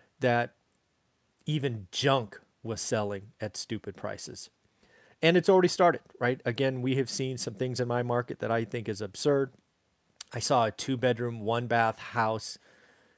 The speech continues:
kind of a, I don't know, maybe a B plus remodel, probably renter remodel versus homeowner remodel, so done on the cheap,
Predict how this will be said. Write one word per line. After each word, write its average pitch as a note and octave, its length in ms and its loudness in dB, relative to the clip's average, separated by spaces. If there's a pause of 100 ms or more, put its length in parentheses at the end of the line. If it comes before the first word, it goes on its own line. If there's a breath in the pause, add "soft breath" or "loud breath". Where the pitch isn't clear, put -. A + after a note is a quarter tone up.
(100)
kind A#2+ 240 -2
of G#2 140 -6
a, G2 180 -6 (1500)
I G#2 160 -8
don't F2 180 -16
know, - 220 -20 (240)
maybe C#3 560 0
a A#2+ 80 0
B B2+ 320 -2
plus C3 560 0
remodel, B2+ 720 0 (520)
probably F3 280 4
renter A2 480 0
remodel A#2+ 520 0
versus G#2+ 280 -6
homeowner B2 400 -4
remodel, A#2+ 460 -4
so - 160 -10
done A#2+ 240 0
on A#2 140 -2
the G#2 80 -6
cheap, - 380 -4